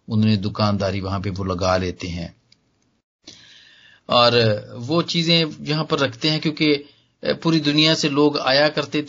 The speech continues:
थे। और इन दिनों के अंदर, खास तौर पे जब ये फसा हुआ करती थी, फसा की ईद हुआ करती थी, और लोग यहां से फिर खरीदा-, खरीदारी किया करते थे। भेड़ बकरियों को यहीं से खरीद के यहीं पे वो कुर्बान उन्होंने करना होता था।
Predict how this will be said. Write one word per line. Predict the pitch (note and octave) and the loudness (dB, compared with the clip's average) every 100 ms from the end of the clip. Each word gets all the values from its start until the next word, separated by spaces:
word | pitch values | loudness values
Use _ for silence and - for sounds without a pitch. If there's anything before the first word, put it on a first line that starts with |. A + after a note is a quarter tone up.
| D#3 | -2
थे। | D3 C#3+ - _ _ _ - | -2 -2 -10 _ _ _ 0
और | C#3 C#3 | 2 2
इन | D3 D3+ | 0 -2
दिनों | D3 D3 | 0 -2
के | C#3+ C3+ | -2 -2
अंदर, | B2 C3 | 0 -2
खास | B2 - C3 B2 B2 | -4 -2 0 0 -2
तौर | A#2+ | -4
पे | A#2 | -4
जब | A2 A2 A2+ A2+ | -4 -6 -6 -4
ये | A2+ | -4
फसा | A2+ A#2+ C#3 | -4 -4 -2
हुआ | B2+ A#2+ A#2 | 0 2 0
करती | A2+ G#2 A2+ | 0 -6 -6
थी, | G#2+ A2+ | -10 -12
फसा | A2+ A2+ A2+ | -10 -6 -6
की | A2 A#2 | -4 -2
ईद | A#2 | 0
हुआ | A2 G#2+ | 0 0
करती | A2 F#2+ G#2+ | -2 -6 -6
थी, | F#2+ G#2+ F#2+ - - - - - - | -8 -6 -8 -12 -20 -20 -20 -20 -2
और | B2+ A#2+ | 0 2
लोग | B2 C#3+ C#3+ C#3 C#3+ C#3 - _ _ C3+ | 2 2 2 2 2 2 -4 _ _ -8
यहां | B2+ C3 C#3+ D3+ | -4 -4 0 -2
से | D3+ | -2
फिर | D3 C#3+ - | -4 -4 -4
खरीदा-, | C#3 D3 C#3+ C#3 A2 A#2+ A2+ | 0 0 4 4 2 -4 -12
खरीदारी | C#3 C3+ C#3 C3 C#3+ E3+ | -6 -4 2 2 4 0
किया | E3+ D3+ | 2 0
करते | D3 C3 B2 | 2 -4 -6
थे। | A#2 C3+ | -8 -8
भेड़ | A#2+ C3 C3+ | -4 -4 -4
बकरियों | B2+ A2+ C3 C3+ | -4 -6 -6 -6
को | A#2 C3 | -6 -6
यहीं | A#2+ D3+ G#3 | 0 4 4
से | F#3 F#3+ | 4 0
खरीद | D#3+ C#3+ C#3 | 0 -2 -2
के | C#3 D3+ | -2 -4
यहीं | C3+ D#3+ G3+ F3+ - | 0 0 0 -2 -6
पे | E3+ E3 D#3+ | 0 2 2
वो | D3+ | 0
कुर्बान | D3 C#3 B2 B2 B2 A#2 A#2 B2+ | -4 -2 0 -2 -4 -10 -16 -10
उन्होंने | B2+ C3 B2+ | -6 -4 -4
करना | A#2 G#2+ B2 | -2 -2 0
होता | B2+ A#2 A#2 | 0 0 0
था। | A2+ A#2+ A2+ - | 2 0 0 -4